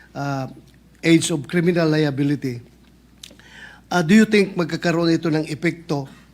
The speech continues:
sa utak ng mga kabataan pagdating sa pag-commit ng krimen? Sila ba'y matatakot na, "Oh, wala na pala tayong exemption, pwede na pala tayong makulong,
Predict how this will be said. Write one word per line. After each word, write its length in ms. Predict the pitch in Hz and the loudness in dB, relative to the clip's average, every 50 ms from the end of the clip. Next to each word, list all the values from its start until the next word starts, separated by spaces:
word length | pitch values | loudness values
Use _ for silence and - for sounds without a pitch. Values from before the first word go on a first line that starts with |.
| - | -20
sa 240 | - - - - 165 | -12 -8 -8 -8 -4
utak 480 | - 175 165 165 - 175 165 180 - 175 | -4 -4 -4 -2 -2 -4 -6 -4 -4 -2
ng 80 | 160 | -2
mga 240 | 156 156 156 156 151 | 0 0 -2 -4 -4
kabataan 640 | 151 143 151 156 - 185 165 151 135 131 139 147 190 - - - - - - - - - - - _ _ _ _ _ _ _ _ _ _ _ _ - - _ _ | -6 -6 -6 -6 -4 -4 -4 -4 -4 -6 -8 -8 -12 -14 -18 -20 -20 -20 -20 -20 -20 -20 -20 -20 _ _ _ _ _ _ _ _ _ _ _ _ -20 -20 _ _
pagdating 480 | - 170 160 165 160 165 185 175 170 165 | -4 0 0 0 2 2 2 2 2 2
sa 80 | - | 0
pag-commit 480 | 170 165 170 160 139 117 160 165 202 170 | -4 -4 -4 -6 -4 -2 0 0 0 0
ng 160 | 165 156 143 | -2 -4 -4
krimen? 400 | 127 139 156 156 156 127 113 113 - - - - - - - - - - | -4 -4 -2 -2 -2 -4 -4 -8 -14 -20 -20 -20 -20 -20 -20 -20 -14 -4
Sila 240 | - 196 180 175 156 | 0 2 2 4 4
ba'y 160 | 170 170 156 | 4 4 2
matatakot 800 | 156 - 160 151 - - 160 160 - 196 226 240 233 233 - - | 2 0 -2 -4 -2 -2 -4 -2 -2 0 2 2 0 0 -4 -4
na, 320 | 180 170 156 143 - - - - - - - | -2 -2 -2 -2 -6 -10 -16 -20 -20 -8 0
"Oh, 240 | - 247 208 147 - - - - - - - | 2 2 2 2 -2 -8 -16 -20 -20 -20 -14
wala 320 | - 147 160 170 180 180 180 | -6 -2 0 0 0 0 -4
na 80 | 175 | -4
pala 160 | 151 175 180 | -4 -4 -4
tayong 240 | - 190 190 190 180 | -2 -2 -2 -2 -2
exemption, 640 | 180 156 - 190 170 170 156 - 233 214 175 143 - - - - - - - - - - - - | -2 -2 0 2 2 2 2 2 0 0 0 -2 -6 -12 -20 -20 -20 -20 -20 -20 -20 -20 -6 0
pwede 240 | 196 185 175 135 175 | 2 4 4 4 4
na 160 | 156 175 170 | 4 4 2
pala 160 | 175 175 175 | 2 0 0
tayong 240 | 165 180 180 170 165 | 0 0 0 0 0
makulong, 360 | 170 170 175 190 233 233 196 | -2 -2 0 0 2 2 0